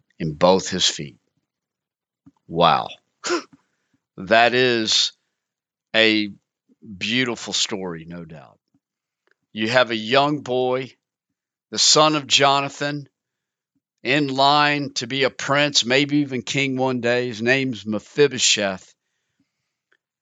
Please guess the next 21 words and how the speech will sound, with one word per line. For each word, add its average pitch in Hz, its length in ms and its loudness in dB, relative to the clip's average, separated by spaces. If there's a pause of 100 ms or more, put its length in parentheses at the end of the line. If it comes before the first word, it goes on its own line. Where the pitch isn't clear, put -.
(260)
And 113 240 -2
in 135 300 -4
a 117 180 0
fall, 123 800 4
he 123 260 -10
is 113 140 0
crippled - 720 -8 (1400)
while 113 400 2
he 147 380 -2
and 117 340 -4
the 113 200 -4
nurse 131 280 2
taking 117 260 -2
care 131 280 -2
of 107 80 -8
him 101 200 -4
are 98 100 -6
running 117 500 -2
from 101 260 -8
the 87 80 -10
king. 104 460 -16